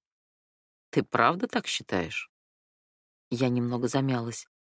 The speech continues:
«В целом, да. Хотя там есть перегибы, безусловно, с женской точки зрения.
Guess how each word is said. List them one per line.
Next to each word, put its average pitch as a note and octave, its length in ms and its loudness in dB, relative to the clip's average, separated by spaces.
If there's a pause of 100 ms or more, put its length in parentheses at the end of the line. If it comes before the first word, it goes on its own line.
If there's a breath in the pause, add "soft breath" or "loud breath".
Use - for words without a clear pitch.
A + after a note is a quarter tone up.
(680)
«В - 100 -16
целом, D4+ 600 4
да. D3+ 400 0 (520)
Хотя D#3 280 2
там A3+ 160 2
есть D#3 320 0
перегибы, B2+ 580 0
безусловно, B2+ 800 0 (540)
с D3 80 -2
женской C#3+ 460 2
точки - 320 -4
зрения. A#2 500 -2